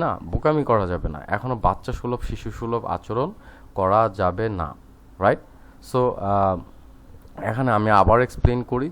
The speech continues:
যদি ফেয়ার ভ্যালু গ্যাপের ভাষায় আগে যেভাবে এক্সপ্লেন করেছি, ফেয়ার ভ্যালু গ্যাপ ক্রিয়েট করেছি ইমব্যালেন্সের জন্য, ব্যালেন্স করার জন্য ওয়েট করেছি, because সেলার জোন থেকে সেলার আসছে। So, I have to wait here। So, after that, I can go। But আমি পূর্ব থেকেই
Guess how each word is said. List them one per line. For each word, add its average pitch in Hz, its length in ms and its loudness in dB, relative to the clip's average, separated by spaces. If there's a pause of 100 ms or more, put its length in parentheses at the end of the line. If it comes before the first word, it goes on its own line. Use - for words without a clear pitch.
যদি 104 200 -4
ফেয়ার 123 240 2
ভ্যালু 135 220 0
গ্যাপের 120 360 0
ভাষায় 107 340 -2
আগে 104 200 -2
যেভাবে 101 340 0
এক্সপ্লেন 104 380 -4
করেছি, 98 300 -6 (480)
ফেয়ার 120 200 6
ভ্যালু 127 200 0
গ্যাপ 127 180 -2
ক্রিয়েট 127 260 -2
করেছি 131 220 -4 (140)
ইমব্যালেন্সের 117 540 -2
জন্য, 123 140 -2 (300)
ব্যালেন্স 101 260 0 (140)
করার 113 240 2
জন্য 117 220 -4
ওয়েট 113 260 -2
করেছি, 120 240 -4 (100)
because 113 300 -2 (200)
সেলার 104 340 0
জোন 113 200 -2
থেকে 110 180 -10 (100)
সেলার 107 300 -2
আসছে। - 280 -8 (460)
So, - 60 -2 (100)
I - 100 8
have 123 160 0
to 127 40 -2 (180)
wait 117 280 4
here। 80 180 -4 (320)
So, - 60 -4 (180)
after 127 260 -2
that, 123 140 -6 (160)
I 110 40 0 (100)
can 98 120 -4 (120)
go। 78 80 -6 (440)
But 101 200 6 (400)
আমি 113 160 0 (120)
পূর্ব 143 220 2 (180)
থেকেই 165 260 -2